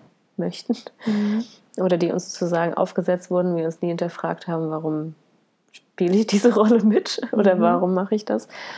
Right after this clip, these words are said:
Speaker 2: Ja.
Speaker 1: Und die Rollen, die man halt macht oder gerne mag, schaff-, also n-, genieße ich die auch wirklich?
Speaker 2: Mhm.
Speaker 1: Und sch-,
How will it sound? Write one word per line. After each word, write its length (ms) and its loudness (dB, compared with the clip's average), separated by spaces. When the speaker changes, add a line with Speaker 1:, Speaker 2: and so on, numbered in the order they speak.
Speaker 2:
Ja. 340 0
Speaker 1:
Und 220 4
die 120 6
Rollen, 400 6
die 120 4
man 240 2
halt 240 2
macht 340 2
oder 140 4
gerne 340 2
mag, 300 4
schaff-, 260 0
also 180 0
n-, 280 -2
genieße 440 0
ich 140 -2
die 180 0
auch 260 2
wirklich? 580 -2
Speaker 2:
Mhm. 180 2
Speaker 1:
Und 140 4
sch-, 400 -2